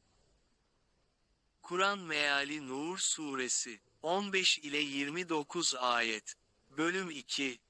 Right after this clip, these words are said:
Bismillahirrahmanirrahim. En-Nur suresi, on beş. Çünkü siz bu iftirayı, dilden dile birbirinize aktarıyor, hakkında bilgi sahibi olmadığınız şeyi ağızlarınızda geveleyip duruyorsunuz.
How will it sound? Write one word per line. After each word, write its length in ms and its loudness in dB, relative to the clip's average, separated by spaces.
Bismillahirrahmanirrahim. 2250 2
En-Nur 560 2
suresi, 840 0
on 320 0
beş. 460 2
Çünkü 460 0
siz 480 -2
bu 160 -2
iftirayı, 800 2
dilden 480 2
dile 300 0
birbirinize 720 0
aktarıyor, 760 0
hakkında 680 0
bilgi 340 0
sahibi 580 -2
olmadığınız 800 2
şeyi 440 2
ağızlarınızda 1080 2
geveleyip 760 0
duruyorsunuz. 1000 0